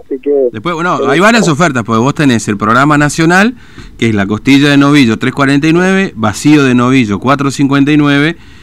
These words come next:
Speaker 2: y el matambre de novillo a cuatro setenta y nueve, más después una oferta que plantea el propio Fiar, que tiene que ver con pollo, mulo, chorizo, etcétera, ¿no?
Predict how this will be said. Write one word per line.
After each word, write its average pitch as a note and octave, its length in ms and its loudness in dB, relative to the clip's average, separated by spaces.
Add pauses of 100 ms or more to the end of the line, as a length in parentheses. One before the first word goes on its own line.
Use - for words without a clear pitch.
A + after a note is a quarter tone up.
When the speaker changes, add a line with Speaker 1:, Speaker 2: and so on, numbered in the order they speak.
(140)
Speaker 2:
y A2 140 0
el A2 120 4
matambre A#2 540 2
de G#2+ 120 2
novillo A2+ 400 0
a - 40 -4
cuatro A2+ 340 -2
setenta A2 400 -2
y C3 40 2
nueve, D3+ 380 2
más F#3 640 0 (680)
después A#2 260 0
una C#3 160 2
oferta C3+ 420 -2
que A#2 140 0
plantea G#2+ 320 -2
el A#2 80 0
propio A#2+ 260 -2
Fiar, C3+ 240 -2
que C#3 80 -2
tiene A2+ 220 0
que G#2+ 60 -2
ver G#2+ 80 -2
con C#3 180 -2
pollo, A#2+ 480 0
mulo, A#2 380 0
chorizo, A#2 840 0
etcétera, E2+ 480 -8
¿no? B2 160 -4